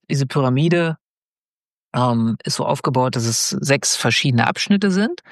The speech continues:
die von unten nach oben Stück für Stück erfüllt werden dürfen. Und, ähm, wenn wir halt einen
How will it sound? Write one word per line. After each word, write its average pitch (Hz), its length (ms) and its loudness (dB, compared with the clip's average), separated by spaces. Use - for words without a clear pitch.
die - 80 -4
von - 180 -2
unten 165 320 0
nach 123 180 2
oben 151 240 0
Stück 127 280 -4
für 120 120 0
Stück - 280 -4
erfüllt 139 400 -2
werden 107 220 0
dürfen. 151 440 2
Und, 127 300 0
ähm, 117 440 0
wenn 123 180 0
wir 123 100 0
halt 123 260 0
einen 147 560 0